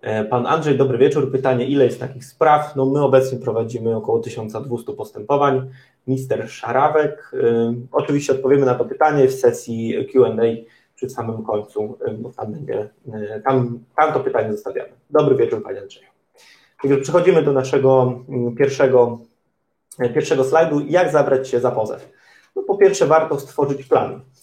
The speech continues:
E, i tutaj, Kamilu, gdybyś mógł powiedzieć, jak taki plan powinien wyglądać, co taki frankowicz powinien przygotować. Myślę, że warto usiąść sobie z kartką i wypisać kilka elementów i zaznaczać sobie po prostu dane etapy,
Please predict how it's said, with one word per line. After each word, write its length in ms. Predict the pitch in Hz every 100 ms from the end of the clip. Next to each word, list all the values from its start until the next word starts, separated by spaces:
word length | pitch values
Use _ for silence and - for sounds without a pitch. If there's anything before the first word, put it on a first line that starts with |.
| _ _ _
E, 340 | - 120 123 -
i 100 | 131
tutaj, 420 | 143 147 143 135
Kamilu, 340 | 139 139 139
gdybyś 560 | 131 127 127 131 131 -
mógł 360 | 127 123 139
powiedzieć, 340 | 131 123 131 131
jak 160 | 143
taki 200 | 147 123
plan 260 | 117 139 131
powinien 280 | 127 131 120
wyglądać, 440 | 131 117 107 -
co 80 | 135
taki 220 | 131 135
frankowicz 560 | - 135 135 127 131 -
powinien 560 | 120 127 123 127 127 131 - -
przygotować. 600 | 135 135 131 104 - -
Myślę, 240 | 117 127
że 100 | 131
warto 280 | 139 131 127
usiąść 320 | 135 - 127
sobie 180 | 131 131
z 60 | -
kartką 520 | 135 214 - 156 156
i 100 | -
wypisać 500 | 131 135 151 156 131
kilka 260 | - 156 127
elementów 680 | 123 131 143 160 180 - 127
i 40 |
zaznaczać 460 | 123 123 123 123 -
sobie 140 | 120
po 140 | 117
prostu 400 | 117 117 - 120 - _ - _
dane 280 | 123 135 131
etapy, 520 | 117 120 120 120 117